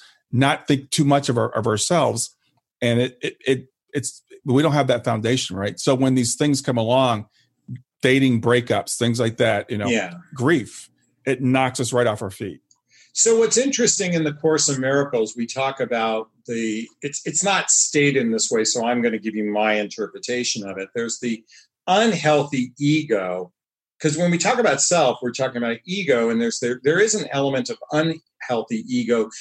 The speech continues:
Speaker 2: that either attacks ourselves, there's a, you know, self-crucifixion that can happen, or we judge others or compare ourselves to others and that sort of thing. That's really coming from unhealthy ego.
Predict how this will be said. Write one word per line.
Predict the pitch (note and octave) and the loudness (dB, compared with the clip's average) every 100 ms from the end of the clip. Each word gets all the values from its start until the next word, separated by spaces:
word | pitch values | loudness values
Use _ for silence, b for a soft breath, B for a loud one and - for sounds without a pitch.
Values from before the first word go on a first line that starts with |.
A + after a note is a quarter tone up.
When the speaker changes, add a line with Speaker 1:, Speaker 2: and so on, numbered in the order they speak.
| B | B
Speaker 2:
that | C#3+ | 0
either | D3 D#3+ C#3 B2 - | 4 2 2 -2 -6
attacks | - - D#3+ F3+ - - - | -8 -2 -2 0 -4 -6 -2
ourselves, | D#3 D3+ - - G#2 G2+ A#2+ A#2+ - | 0 2 2 0 -2 -2 -2 -2 -4
there's | A#2+ A2+ A2+ | -4 -2 0
a, | G#2+ - B - | -2 -4 B -4
you | |
know, | A#2+ | 0
self-crucifixion | G#2+ - C#3+ D3 - - D3+ - D3+ - B2+ - - A2+ | 2 2 2 0 -2 0 2 2 0 -4 -6 -6 -6 -6
that | G#2 | -6
can | G#2 | -10
happen, | G2 G#2 G#2 - - b b _ | -10 -8 -6 -8 -12 b b _
or | E3+ G3 F#3 | 2 4 2
we | D#3 C#3+ | 2 0
judge | D3 - C3 C#3 D#3 D3 - - _ - | -4 -2 2 2 2 0 -6 -8 _ -2
others | C3+ A#2+ B2+ C3 - | 0 2 2 2 2
or | A#2 - | 0 -2
compare | A2+ A2 C3 C3 | -6 -4 2 4
ourselves | B2 A2+ B2 A2+ - | 4 2 0 -4 -4
to | A2 | -4
others | G#2 G#2+ A2+ | -2 -4 -4
and | D3+ | -6
that | F3 | -2
sort | - A2 | -2 -4
of | F#2 | -6
thing. | G#2 B B - | -12 B B -2
That's | G#3 G#3+ | 0 2
really | B3 A3 | 2 2
coming | - D3 C#3 B2 | 0 0 0 0
from | B2+ A#2 A2 _ | 0 0 -4 _
unhealthy | C#3+ C#3+ A#2+ A2 - | 0 0 2 -2 -2
ego. | A2+ A#2+ F3+ D#3 F#2+ | -6 -4 -4 -2 -4